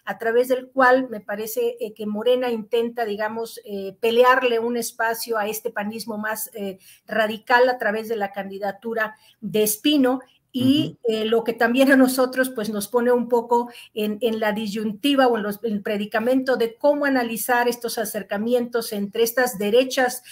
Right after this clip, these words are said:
Speaker 1: radicales con esta izquierda social, eh, de la que, eh, eh, encabeza Morena, ¿no? Entonces, me parece
Speaker 2: Ujú.
Speaker 1: que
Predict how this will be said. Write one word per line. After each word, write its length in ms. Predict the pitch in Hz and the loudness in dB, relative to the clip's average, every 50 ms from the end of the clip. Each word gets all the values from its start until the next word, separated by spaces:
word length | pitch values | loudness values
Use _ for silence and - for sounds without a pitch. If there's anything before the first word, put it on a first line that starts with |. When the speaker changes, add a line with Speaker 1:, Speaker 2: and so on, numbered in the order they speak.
| - - _ | -20 -20 _
Speaker 1:
radicales 840 | - - 220 233 220 233 226 - - 254 247 247 254 254 247 240 - | -2 2 4 4 4 2 0 0 4 4 4 6 4 2 0 -2 -4
con 160 | - 214 220 | -6 -4 0
esta 360 | 226 233 233 - - 240 220 214 | 0 0 0 0 0 0 0 0
izquierda 800 | 208 202 202 - - - 233 233 240 233 233 226 233 226 214 - - - _ | 0 -2 -4 -6 -6 -2 0 2 2 2 2 0 0 0 -2 -4 -12 -18 _
social, 680 | - - - 233 208 214 - 233 233 233 233 240 240 240 247 247 - | -6 -4 -2 -2 -2 -2 0 2 2 4 4 4 4 2 2 0 -4
eh, 200 | 220 208 202 196 | -4 -2 -2 -2
de 120 | 208 208 | -2 -2
la 180 | 202 202 196 196 | -2 -2 -2 -2
que, 160 | - 196 196 | -4 -6 -6
eh, 80 | 196 - - | -6 -6 -6
eh, 460 | 247 214 208 202 202 - 214 208 202 | -6 -4 -4 -4 -6 -6 -4 -4 -4
encabeza 500 | 196 202 202 220 214 233 240 233 - 233 | -4 -2 0 2 4 4 4 4 2 -2
Morena, 420 | 202 196 196 185 180 170 175 185 185 | -4 -4 -4 -4 -6 -6 -8 -8 -6
¿no? 120 | 196 240 | -4 -2
Entonces, 280 | 277 269 - - 269 247 | -4 -4 -2 -2 0 0
me 120 | 262 262 | 0 0
parece 320 | 262 - 247 254 - 277 | -2 0 -2 -2 -2 -2
Speaker 2:
Ujú. 60 | 269 - | -2 -2
Speaker 1:
que 200 | - 233 226 | -2 -2 -2